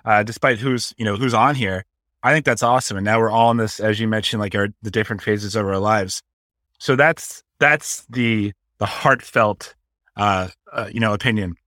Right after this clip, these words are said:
Honestly, I'm surprised we made it because none of us really like each other,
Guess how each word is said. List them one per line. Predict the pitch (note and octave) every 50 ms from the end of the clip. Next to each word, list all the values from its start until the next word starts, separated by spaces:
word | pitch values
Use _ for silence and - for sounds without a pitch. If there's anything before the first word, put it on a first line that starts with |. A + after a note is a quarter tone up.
| _ _ _ _ _ _ -
Honestly, | - - D#3 F#3+ F#3 - G#3+ G3
I'm | F#3
surprised | E3+ - D3+ - D3+ D3+ D3+ C#3
we | C#3
made | A#2+ A#2+ C3+ C#3+
it | B2+ G#2 F2+
because | A2 G#2+ - C#3 A#2+ - -
none | B2 B2 B2+ - - A3+
of | G3+ G#3+
us | G#3 - - -
really | B2 C#3 C#3+
like | A#2+ A2 A2+ A2+ -
each | A#2+ A2 -
other, | A2+ G#2 G2+ G2 G2+